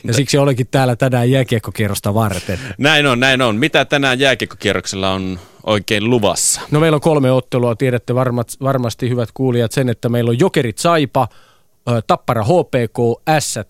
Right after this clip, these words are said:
Speaker 2: Kalpa. Hallitseva mestari siis Ässät ja siellä Niklas Hagman kuukauden pelaajaliigassa. Nyt hyvät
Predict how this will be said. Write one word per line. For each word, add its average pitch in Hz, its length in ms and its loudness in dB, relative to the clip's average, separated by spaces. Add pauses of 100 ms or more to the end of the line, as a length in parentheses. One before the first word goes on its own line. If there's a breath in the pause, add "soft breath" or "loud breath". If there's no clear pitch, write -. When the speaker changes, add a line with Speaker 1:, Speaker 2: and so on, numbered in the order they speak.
Speaker 2:
Kalpa. 104 500 -2
Hallitseva 123 520 -2
mestari 117 480 -2
siis 110 320 -6
Ässät 127 460 -4 (340 loud breath)
ja 117 80 -4
siellä 120 380 0
Niklas 123 440 -4
Hagman 113 480 -2 (160)
kuukauden 110 460 -2
pelaajaliigassa. 113 1000 -2
Nyt 113 240 -4
hyvät 120 280 0